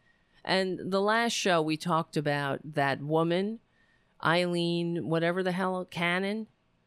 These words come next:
the disgrace of a judge who is, she's just on the government dole. That's what she is. She gets to pretend to be a judge and take a salary.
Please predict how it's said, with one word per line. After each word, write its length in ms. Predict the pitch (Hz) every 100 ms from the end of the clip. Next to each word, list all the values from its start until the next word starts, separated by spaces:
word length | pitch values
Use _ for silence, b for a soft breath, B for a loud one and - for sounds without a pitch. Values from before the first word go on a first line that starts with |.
| _ _ _ _ _ _
the 160 | 160 170
disgrace 680 | 165 170 - 180 170 190 -
of 120 | 196
a 60 | 175
judge 720 | 156 170 180 233 226 - _
who 400 | 185 180 170 165
is, 480 | 160 151 151 - - _ -
she's 400 | - - 339 339
just 560 | - 311 294 - - -
on 280 | - 233 220
the 60 | 196
government 500 | 170 170 160 156 139
dole. 380 | 143 120 104 143
That's 220 | 170 -
what 100 | 147
she 180 | - 117
is. 420 | 92 - - - b b b b
She 180 | - 208
gets 260 | 226 220 -
to 120 | 196
pretend 640 | - 202 - 220 202 214
to 100 | 233
be 160 | 214 214
a 80 | 208
judge 720 | 156 160 143 131 139 156 - -
and 800 | 151 147 143 147 147 147 - - - _ _ _ _ _ - - -
take 220 | - 196
a 60 | 180
salary. 640 | - 214 220 147 123 127